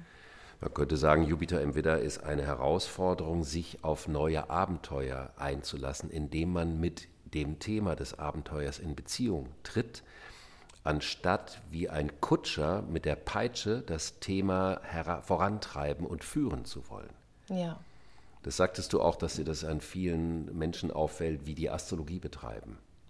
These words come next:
Speaker 2: Ja, genau. Es ist so viel Wollen und man hat da so eine, so einen Antrieb und so eine Motivation dahinter, eine wirtschaftliche Motivation vielleicht auch ganz oft, die halt nichts mehr mit dem Thema zu tun hat. Und ich finde das gar nicht schlimm,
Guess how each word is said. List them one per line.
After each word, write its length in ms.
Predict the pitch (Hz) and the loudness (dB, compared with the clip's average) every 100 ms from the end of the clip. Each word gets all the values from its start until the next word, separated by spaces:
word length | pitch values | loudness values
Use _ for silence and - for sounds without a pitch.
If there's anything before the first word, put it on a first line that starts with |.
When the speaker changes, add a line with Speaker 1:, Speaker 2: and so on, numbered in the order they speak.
| - | -4
Speaker 2:
Ja, 360 | 190 190 185 170 - - | 4 6 4 0 -16 -10
genau. 300 | - 185 190 | 2 8 10
Es 100 | 180 | 10
ist 160 | - 202 | 8 4
so 80 | 214 | 4
viel 280 | - 202 170 | 6 6 12
Wollen 360 | 185 196 180 | 12 12 12
und 120 | 143 | 8
man 160 | 175 180 | 6 8
hat 160 | 202 208 | 8 10
da 80 | |
so 120 | 190 190 | 10 8
eine, 260 | 185 175 - - - - - - | 8 8 4 -10 -14 -14 -16 -8
so 140 | - 185 | 4 4
einen 120 | 170 | 8
Antrieb 580 | 190 226 254 - 175 165 | 10 12 10 6 2 4
und 140 | 170 | 4
so 80 | 170 | 6
eine 80 | 175 | 6
Motivation 960 | 170 170 160 170 170 - 220 285 233 151 | 6 6 6 6 6 10 12 12 12 8
dahinter, 720 | - 151 156 151 170 175 226 240 - - - - - - - - | 4 4 6 4 10 10 10 6 -8 -20 -20 -20 -20 -20 -18 -4
eine 240 | 175 175 | 4 10
wirtschaftliche 760 | 196 - 302 254 - 156 151 147 | 12 12 12 8 6 8 8 8
Motivation 680 | 165 156 160 151 - 156 147 | 6 4 4 4 4 4 4
vielleicht 320 | 147 151 147 | 4 4 4
auch 120 | 143 | 4
ganz 260 | 139 160 156 | 6 6 4
oft, 160 | 196 | 4
die 100 | 202 | 8
halt 140 | 190 190 | 8 12
nichts 220 | 233 233 | 12 12
mehr 80 | 208 | 8
mit 100 | 185 | 8
dem 140 | 175 | 4
Thema 340 | 170 247 190 - | 10 12 12 8
zu 120 | 151 | 0
tun 300 | - 143 131 | -4 -2 -2
hat. 160 | 131 | 0
Und 60 | 160 | 2
ich 120 | 165 | 6
finde 180 | 165 165 | 10 12
das 120 | 208 | 12
gar 140 | 185 170 | 10 10
nicht 140 | 160 | 8
schlimm, 440 | - 160 196 311 | 8 8 10 6